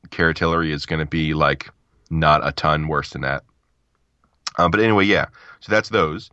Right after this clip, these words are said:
Listener Ryan also asks, uh, Wither Sports. Uh, Sports used to kinda be where it was at, especially when Defensive End came out. And now,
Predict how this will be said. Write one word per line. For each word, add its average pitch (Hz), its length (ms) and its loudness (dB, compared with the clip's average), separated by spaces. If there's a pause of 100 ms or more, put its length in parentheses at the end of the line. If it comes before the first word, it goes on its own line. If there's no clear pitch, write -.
(120)
Listener 131 240 -2
Ryan 101 280 4
also 107 340 -2
asks, 85 420 -4 (300)
uh, 92 320 -2
Wither 110 320 -2
Sports. - 640 -4 (300)
Uh, 82 180 -4
Sports 131 460 0
used 107 160 -4
to - 60 -8
kinda 95 220 0
be 92 140 0
where 95 180 2
it 87 60 0
was 80 140 -8
at, 90 320 2
especially 87 720 -6 (560)
when 82 260 -6
Defensive 92 400 -4
End 95 200 0
came 85 220 -4
out. 78 260 -2 (540)
And 87 140 0
now, 92 440 2